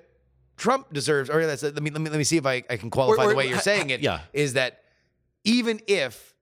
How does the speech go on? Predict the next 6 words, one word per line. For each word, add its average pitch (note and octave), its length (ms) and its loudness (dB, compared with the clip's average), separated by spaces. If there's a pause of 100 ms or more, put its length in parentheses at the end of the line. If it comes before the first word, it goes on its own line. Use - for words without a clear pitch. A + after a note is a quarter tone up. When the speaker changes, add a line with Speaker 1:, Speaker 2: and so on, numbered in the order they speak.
Speaker 1:
yes, D3 440 0
theoretically, C#3+ 680 0
under C#3 200 0
those C3 200 -2
definitions, B2 560 -2
then A#2 260 -2